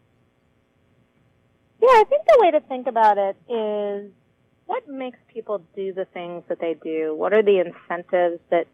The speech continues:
drive behavior and choices? And if we want to, um, drive sustainable behavior change with things like smoking or eating well or taking your drugs when you're supposed to,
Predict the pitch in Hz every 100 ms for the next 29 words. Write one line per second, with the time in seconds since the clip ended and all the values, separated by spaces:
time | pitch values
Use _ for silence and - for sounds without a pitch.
0 | _ _ - 175 175 185 - 180 - 190
1 | 180 180 180 175 165 - - 185 185 -
2 | 175 170 165 170 170 165 _ _ _ _
3 | _ 233 220 - 220 208 226 247 247 -
4 | _ 233 214 202 196 190 - - 180 165
5 | - - - _ _ _ _ - 202 202
6 | 208 208 185 - _ 196 _ - 190 226
7 | 214 185 170 160 - 190 196 185 - 170
8 | 160 160 160 170 170 _ 185 180 175 -
9 | 160 156 160 - _ _ _ _ _ _
10 | _ 196 190 196 - 175 170 165 - 220
11 | 208 190 185 180 175 170 165 165 170 -
12 | 208 196 196 190 175 180 175 175 165 180
13 | 165 170 170 - - 254 277 - 196 180
14 | 175